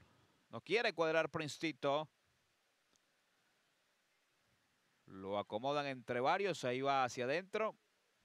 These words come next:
Ahí van cuatro trabajadores tratando de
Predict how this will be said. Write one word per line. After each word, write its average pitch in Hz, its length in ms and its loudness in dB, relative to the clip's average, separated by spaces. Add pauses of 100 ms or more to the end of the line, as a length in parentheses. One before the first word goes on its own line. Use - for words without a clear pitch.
(2250)
Ahí 101 180 -10
van 120 240 -6
cuatro 127 460 -2
trabajadores 110 580 -2
tratando 131 500 -6
de 104 480 -6